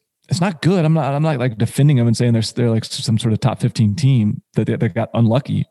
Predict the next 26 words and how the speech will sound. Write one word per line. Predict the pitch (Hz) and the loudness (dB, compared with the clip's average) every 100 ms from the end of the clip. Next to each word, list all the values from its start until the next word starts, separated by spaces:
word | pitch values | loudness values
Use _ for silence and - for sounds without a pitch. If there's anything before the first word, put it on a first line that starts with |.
| - | -2
but | 110 101 - _ _ _ _ _ | -2 -2 -8 _ _ _ _ _
it's | - 117 | -2 0
not | 135 143 131 | 2 2 2
as | 113 87 - | 2 -2 -4
bad | - 110 98 98 98 | 0 0 0 0 -2
as, | 147 | -2
like, | 101 - 101 - - | -2 -4 -6 -8 -4
the | 104 | -2
one | 98 104 104 | 0 2 2
and | 101 92 | 0 0
three | 110 104 | 0 0
suggests | 95 - - - 120 | -2 -4 -6 -6 -4
or | 117 | -2
the, | 110 | -2
what | 110 107 | 0 -2
is | 92 | 0
it, | |
oh | 120 | 2
and | 110 101 | 2 2
four | 110 104 | 0 -2
suggests. | - 107 - - - - | -4 -4 -4 -6 -8 -6
I, | - - - - | -8 -10 -12 -12
I, | - - | -8 -4
I | |
don't | 127 101 | -4 -4
think. | - - | -10 -12